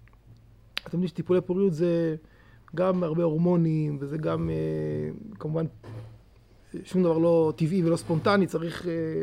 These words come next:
בדיוק בזמנים מסוימים, לפי הכדורים, לפי ה-, וזה גם הרבה מאוד מתח, יצליח, לא יצליח, ייקלט, לא ייקלט, ואז אם זה לא נקלט, אז יש אכזבה כמובן, ואז עוד מתח, ואז עוד ניסיון, ועוד סבב, ואז עוד ניסיון, ו-, בדרך כלל, אחרי שלושה או ארבעה סבבים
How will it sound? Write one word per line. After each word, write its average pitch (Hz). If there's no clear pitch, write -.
בדיוק 170
בזמנים 165
מסוימים, 175
לפי 170
הכדורים, 180
לפי 185
ה-, 202
וזה 202
גם 233
הרבה 233
מאוד 220
מתח, 202
יצליח, 190
לא 214
יצליח, 185
ייקלט, 190
לא 202
ייקלט, 196
ואז 180
אם 190
זה 170
לא 175
נקלט, 202
אז 151
יש 139
אכזבה 170
כמובן, 180
ואז 151
עוד 226
מתח, 196
ואז 160
עוד 220
ניסיון, 196
ועוד 208
סבב, 185
ואז -
עוד 240
ניסיון, 220
ו-, -
בדרך 240
כלל, 220
אחרי 190
שלושה 202
או 214
ארבעה 208
סבבים 220